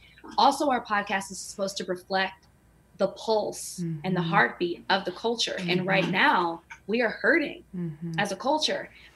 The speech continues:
Speaker 1: And so I'm very proud of what we've been able to talk about and have these open conversations about what is happening right now, because that is the purpose of the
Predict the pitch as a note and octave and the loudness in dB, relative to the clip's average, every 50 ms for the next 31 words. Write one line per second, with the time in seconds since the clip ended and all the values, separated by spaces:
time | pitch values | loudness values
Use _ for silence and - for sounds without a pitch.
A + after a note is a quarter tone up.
0 | - F#3+ G#3+ G#3+ G#3 - - G3 F#3 F#3 F3+ F3+ - - - F#3+ G3 G3+ G3+ F#3+ | -2 0 0 0 -2 -4 -2 -2 0 0 0 -2 -4 -2 0 0 0 0 -2 -6
1 | - - _ A3 A3+ A#3+ A#3 A3+ - - - A3 A3+ B3 C4 B3 G#3 - G3 G3 | -10 -2 _ 0 2 2 0 -2 -4 2 4 6 6 6 4 2 0 -2 -2 -2
2 | F#3+ F#3+ G#3+ G3+ F#3+ - F#3+ G3 G3 F#3 F#3 F#3+ F#3 - F3+ F3+ - - G3+ A3+ | -2 -2 -4 -8 -4 -4 -4 -2 -2 -4 -4 -4 -6 -8 -8 -10 -4 -2 -2 -2
3 | A3+ - G3+ F#3+ F3+ F3 F3+ F3+ F#3 F#3 F#3 F3+ F#3+ F#3 F3+ - - - F#3+ F#3 | -2 -2 -2 0 0 0 -2 -2 -4 -4 -4 -4 -8 -10 -12 -8 -6 -4 -4 -4
4 | - F#3+ F#3+ F3+ - F#3+ F#3 F3+ F3 F3+ F3 - F#3+ G#3+ C#4 C#4 - F#3 F3+ F3 | -4 -6 -6 -6 -4 -4 -4 -2 -2 -4 -4 -2 -2 0 0 0 0 -2 -2 -2
5 | F3 F3+ - - - - - - _ - - G3 F3+ F3+ F3+ F3+ G3 G3+ G#3+ A#3 | -2 -4 -6 -12 -20 -20 -20 -14 _ -4 -2 0 0 0 -2 0 0 2 2 0
6 | G3+ F#3 - - - G3 G3 A3 - - B3+ G#3+ F#3+ F3+ F3 E3 E3 E3+ F3 E3+ | 0 -4 -8 -6 -2 0 0 0 0 -2 -4 -4 -2 -2 -2 -2 -4 -6 -6 -6
7 | E3+ E3 E3+ F3 - F3+ F3+ - G3+ F3+ F3+ - F#3 F#3 F#3+ G#3 G#3 - G#3+ G3 | -4 -4 -6 -4 -4 -4 -4 -4 -6 -8 -6 0 0 2 2 2 0 -2 -4 -6
8 | F#3+ - - _ _ - E3+ - - F#3 F#3 F3+ F3 - - E3 - | -6 -6 -12 _ _ -14 -12 -8 -8 -8 -6 -6 -10 -10 -12 -14 -16